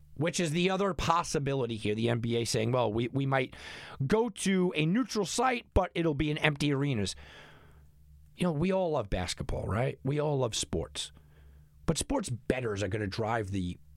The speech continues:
attention here. Sports bettors are gonna drive the watching public. Why not put it in a place where it's easily accessible? Now, I don't even know if casinos are gonna be opened up during this. But it's a, it's an idea, and an idea that I've heard sort of being floated. I,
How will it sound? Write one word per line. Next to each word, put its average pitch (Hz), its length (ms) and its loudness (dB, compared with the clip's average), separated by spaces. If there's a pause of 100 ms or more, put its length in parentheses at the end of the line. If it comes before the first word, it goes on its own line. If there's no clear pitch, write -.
attention - 680 0
here. - 280 -8
Sports 208 340 -4
bettors 120 460 0
are 101 60 -2
gonna 110 160 -2
drive 107 320 -2
the 92 340 -2
watching 113 640 -2
public. 104 500 -6 (640)
Why 123 200 0
not 147 180 -2
put 135 140 -2
it 123 120 -2
in 113 120 -4
a 107 40 -4
place 101 440 -6 (260)
where 104 240 -2
it's - 220 -8
easily 101 360 -4
accessible? - 640 -6
Now, 180 140 4
I 240 100 2
don't 359 120 -2
even 156 120 -2
know 160 100 2
if 143 60 -6
casinos 175 360 -2
are - 20 -4
gonna 175 140 -2
be 180 100 2
opened 196 240 -2
up 262 140 -4
during 104 260 -4
this. - 200 -12 (500)
But 151 240 0
it's 135 200 -2
a, 143 260 0
it's 147 140 0
an 143 100 2
idea, 156 420 2
and 131 120 2
an 123 100 2
idea 135 320 0
that 127 100 0
I've 110 140 -2
heard 156 400 -2
sort 147 400 0
of 143 120 -4
being 139 240 0
floated. 139 440 -2
I, 107 160 -4